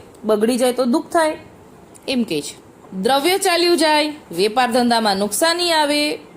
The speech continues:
સંપત્તિ, રાજસત્તા કે વૈભવ શત્રુ આવીને છીનવી જાય, કીર્તિ ગાનારાઓ અપકીર્તિ ફેલાવીને નિંદા કરે. એટલે જો સ-, અચાનકથી કીર્તિ મળી ગઈ હોય ને, તો એ પણ ક્ષણિક છે.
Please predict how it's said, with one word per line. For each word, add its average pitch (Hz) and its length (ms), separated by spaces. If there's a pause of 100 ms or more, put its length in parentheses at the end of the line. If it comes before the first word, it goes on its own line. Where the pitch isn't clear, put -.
(680)
સંપત્તિ, 262 880
રાજસત્તા 254 800
કે 247 180
વૈભવ 240 640
શત્રુ 226 380
આવીને 311 420
છીનવી 285 420
જાય, 254 380 (1000)
કીર્તિ 277 360
ગાનારાઓ 262 540
અપકીર્તિ 233 580
ફેલાવીને 311 560
નિંદા 339 340
કરે. 247 440 (300)
એટલે 285 180
જો 330 160
સ-, 269 340 (140)
અચાનકથી 294 600 (720)
કીર્તિ 311 300
મળી 381 260
ગઈ 381 140
હોય 359 240
ને, 262 160
તો 254 180
એ 233 200
પણ 311 220
ક્ષણિક 208 340
છે. - 260